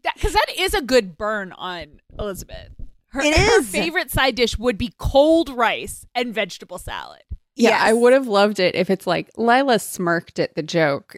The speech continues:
Speaker 3: She was
Speaker 2: Yes.
Speaker 3: sure that Missus Wakefield would, like, reprimand her for her, <laughs> like,
Speaker 1: <laughs>
Speaker 3: cruel taunt.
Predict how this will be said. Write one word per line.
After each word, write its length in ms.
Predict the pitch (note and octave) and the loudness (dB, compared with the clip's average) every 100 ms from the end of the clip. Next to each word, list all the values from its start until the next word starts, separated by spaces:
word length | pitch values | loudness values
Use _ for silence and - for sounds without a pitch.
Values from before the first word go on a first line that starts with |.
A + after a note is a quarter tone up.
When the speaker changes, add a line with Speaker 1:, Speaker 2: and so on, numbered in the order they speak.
| - | -6
Speaker 3:
She 180 | - | -2
was 100 | B3 | 2
Speaker 2:
Yes. 280 | G3+ D#3+ G#3 | 2 2 -2
Speaker 3:
sure 260 | - G#4+ F4 | -2 0 2
that 280 | G#3 D#3 - F#2+ - | 2 0 -2 -12 -4
Missus 460 | G#3 A3+ - F3+ | 2 2 2 0
Wakefield 720 | F3 F3 F#3 - - D#3 D#3 F3+ | 0 0 -2 -2 -8 -8 -8 -8
would, 300 | E3 D3 - _ | -6 -6 -10 _
like, 340 | D3+ - - - - - | -12 -12 -16 -20 -20 0
reprimand 680 | G#3 C4+ - F#3 D#3+ D#3 | 4 4 4 2 2 -2
her 320 | E3+ E3+ D3+ F3 | -2 0 0 -2
for 260 | - E3+ | -2 -2
her, 360 | G3 G3 E3 - D#4+ - | 0 0 0 0 -2 -2
<laughs> 200 | - - | -10 -4
like, 260 | B3+ D4+ - | -2 -2 -2
Speaker 1:
<laughs> 60 | D4+ | -2
Speaker 3:
cruel 540 | C4+ D4+ C4 C4 C4 | 2 4 6 8 6
taunt. 680 | A3 - G#3+ G3+ D3+ - - | 2 0 4 4 2 -2 -8